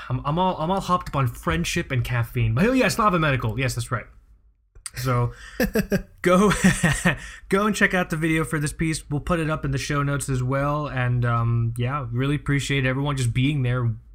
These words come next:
Speaker 1: with me when I was actually able to get my Grail watch. Never thought it would happen. So, um, wearing it today, that's what I thought it'd be fun to wear for the show. I, also, I, I got a lot of really awesome positive comments on the strap that I have it on. This is a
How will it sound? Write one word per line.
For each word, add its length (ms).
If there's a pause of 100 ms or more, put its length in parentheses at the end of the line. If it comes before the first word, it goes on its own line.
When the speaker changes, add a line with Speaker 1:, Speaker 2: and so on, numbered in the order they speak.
(120)
Speaker 1:
with 280
me 180
when 240
I 120
was 120
actually 360
able 160
to 100
get 240
my 220
Grail 580
watch. 480
Never 180
thought 200
it 40
would 120
happen. 320
So, 240 (640)
um, 400
wearing 260
it 60
today, 240
that's 340
what 140
I 20
thought 100
it'd 120
be 40
fun 220
to 80
wear 160
for 100
the 80
show. 280
I, 180
also, 360
I, 200
I 100
got 140
a 60
lot 240
of 240
really 260
awesome 520 (320)
positive 440
comments 520
on 180
the 80
strap 360
that 80
I 60
have 220
it 80
on. 140
This 180
is 180
a 380